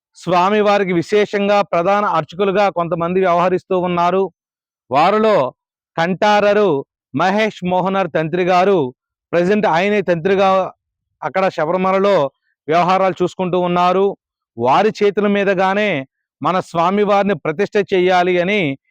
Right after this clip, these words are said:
సంకల్పం చేయడమైనది. అది కూడా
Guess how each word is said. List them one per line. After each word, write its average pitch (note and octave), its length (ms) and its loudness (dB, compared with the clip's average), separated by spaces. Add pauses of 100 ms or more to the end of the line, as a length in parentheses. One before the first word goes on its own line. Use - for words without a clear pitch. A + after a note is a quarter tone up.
(140)
సంకల్పం F3+ 520 -4
చేయడమైనది. F3+ 800 -2 (360)
అది F3 160 0
కూడా G3+ 520 2